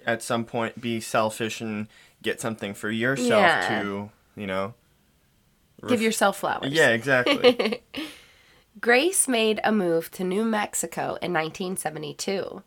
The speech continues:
Speaker 2: where she then became the director of the Institute for Social Research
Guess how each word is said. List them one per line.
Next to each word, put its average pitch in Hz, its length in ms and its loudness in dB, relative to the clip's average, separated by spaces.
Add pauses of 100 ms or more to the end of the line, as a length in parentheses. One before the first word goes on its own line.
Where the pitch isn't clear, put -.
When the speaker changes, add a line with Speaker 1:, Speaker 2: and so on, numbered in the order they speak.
(600)
Speaker 2:
where 214 140 0
she 226 160 -2
then 208 200 4
became 220 360 0
the 202 100 -4
director 165 500 0
of 190 160 -2
the 175 100 -6
Institute - 640 -6
for 220 120 -2
Social 170 540 0
Research 196 680 -2